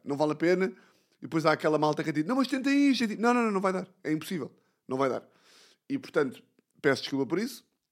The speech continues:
E quero agradecer também aqui as, as perguntinhas,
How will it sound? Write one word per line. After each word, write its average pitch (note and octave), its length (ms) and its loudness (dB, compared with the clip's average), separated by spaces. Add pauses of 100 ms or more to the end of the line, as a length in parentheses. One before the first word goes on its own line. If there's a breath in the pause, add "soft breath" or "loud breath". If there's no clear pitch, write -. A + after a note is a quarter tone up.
(480)
E B2 200 -6
quero B2 200 -2
agradecer B2 320 -8
também A2 260 -8
aqui - 180 -10
as, - 440 -10
as - 80 -10
perguntinhas, E3 760 -4